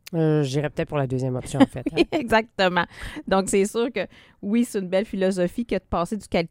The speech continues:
Speaker 2: du temps de qualité en famille, mais ce temps-là, on peut aussi, tu sais, partager un temps de lecture avec son enfant ou encore, euh, lire une recette, faire une recette. C'est le fait de lire une recette, de partager une recette à faire avec un enfant,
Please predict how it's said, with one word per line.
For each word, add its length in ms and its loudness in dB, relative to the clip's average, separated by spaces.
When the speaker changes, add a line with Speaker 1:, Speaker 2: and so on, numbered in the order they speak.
Speaker 2:
du 220 -12
temps 220 0
de 60 -6
qualité 360 -2
en 80 0
famille, 440 -4
mais 120 -2
ce 260 -8
temps-là, 540 0
on 120 -4
peut 160 -8
aussi, 460 -6
tu 340 -20
sais, 60 -10
partager 460 -2
un 100 -6
temps 160 -2
de 40 -2
lecture 380 -6
avec 240 -4
son 220 -2
enfant 440 -2
ou 160 -6
encore, 560 -6
euh, 220 -2
lire 240 -2
une 140 -4
recette, 400 -6
faire 240 -6
une 140 -6
recette. 340 -6
C'est 120 -4
le 100 -2
fait 160 -4
de 100 -2
lire 220 -2
une 160 -4
recette, 600 -8
de 80 -2
partager 560 -4
une 120 -2
recette 460 -4
à 80 -4
faire 380 -4
avec 260 -2
un 140 -2
enfant, 400 -4